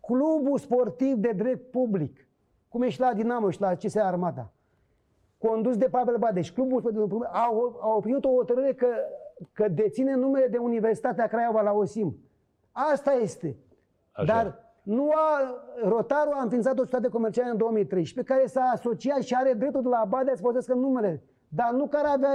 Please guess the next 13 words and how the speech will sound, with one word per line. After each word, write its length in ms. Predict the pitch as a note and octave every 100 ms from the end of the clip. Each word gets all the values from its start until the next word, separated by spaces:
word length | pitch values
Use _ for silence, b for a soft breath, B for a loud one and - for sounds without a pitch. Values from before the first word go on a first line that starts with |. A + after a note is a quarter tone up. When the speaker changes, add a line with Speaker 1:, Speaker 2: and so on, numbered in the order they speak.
| C4+
Speaker 1:
el 160 | A#3 D#3+
vreo 140 | A#3
treabă 300 | A3+ B3 A3+
cu 100 | A3
Universitatea 420 | A#3 A3+ - F#3+ G3+
Craiova. 360 | G3 F#3+ E3+
Dar 160 | D#3 G3
din 140 | A#3
punct 140 | A#3+ C#4+
de 60 | D4
vedere 120 | C4 A#3+
fotbalistic, 480 | G3+ G#3+ G3 D#3 G3+
sportiv, 500 | - G3 - C#4